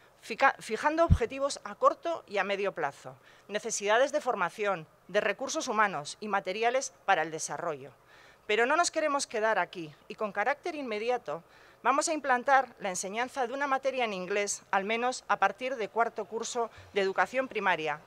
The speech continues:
en todos los centros educativos vascos. Implementaremos, con su dotación presupuestaria, un plan específico de formación lingüística y metodológica del profesorado en lenguas extranjeras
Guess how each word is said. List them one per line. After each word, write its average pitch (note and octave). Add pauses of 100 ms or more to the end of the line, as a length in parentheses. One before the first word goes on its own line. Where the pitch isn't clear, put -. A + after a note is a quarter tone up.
en A#3
todos D4+
los G#3
centros A#3
educativos F3+
vascos. - (720)
Implementaremos, B3 (120)
con G3+
su F#3
dotación F3+
presupuestaria, F#3+ (500)
un D4
plan D#4+
específico C4
de G#3+
formación B3
lingüística C#4+
y A3+
metodológica A3+
del G3
profesorado G#3
en F#3
lenguas G#3
extranjeras E3